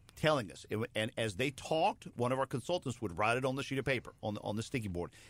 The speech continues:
And they realized that we were capturing everything they were saying. We were validating what they were saying. We understood what they were saying. And it lasted for a good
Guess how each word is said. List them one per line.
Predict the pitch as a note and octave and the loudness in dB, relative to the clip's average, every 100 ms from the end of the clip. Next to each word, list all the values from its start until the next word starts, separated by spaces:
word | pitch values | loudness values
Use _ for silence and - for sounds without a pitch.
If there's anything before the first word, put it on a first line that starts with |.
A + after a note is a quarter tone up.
| - | -2
And | A#2+ | 2
they | B2 | 2
realized | B2 G#3 A3 B2 A#2 A2+ | 4 4 4 2 0 -2
that | B2 | -2
we | B2 D#3 | 0 2
were | D#3+ | 2
capturing | - - C4 C4 - C3+ C3 C3 B2 | 0 -4 -2 -2 -4 -2 -2 -2 -2
everything | C3+ D#3 D#3 D3 B2+ | 0 -2 -2 -2 0
they | C3 | 2
were | B2+ | 2
saying. | - C3+ C#3 E3+ - - - - | 2 0 0 -2 -6 -14 -14 -2
We | A#2+ | 0
were | B2+ G2+ | 2 2
validating | A2+ C3+ D3+ D#3+ D#3 D#3+ | 4 6 6 4 2 2
what | D#3 | 2
they | D3+ | 0
were | D3+ | 0
saying. | D3 D3 D3+ | 0 0 0
We | A#2+ G#2+ | 0 0
understood | G#2+ F#2 - - D3 | 0 -2 -4 2 2
what | D3+ E3+ | 2 2
they | |
were | E3+ D#3 | 2 2
saying. | C3+ C3 C3 - - - | 2 2 -2 -12 -20 -4
And | B2+ B2 A#2+ - | 2 2 2 0
it | A#2+ | 2
lasted | B2 C#3 - E3+ | 4 2 2 -2
for | D3 | 0
a | A2+ | 2
good | C3+ | 2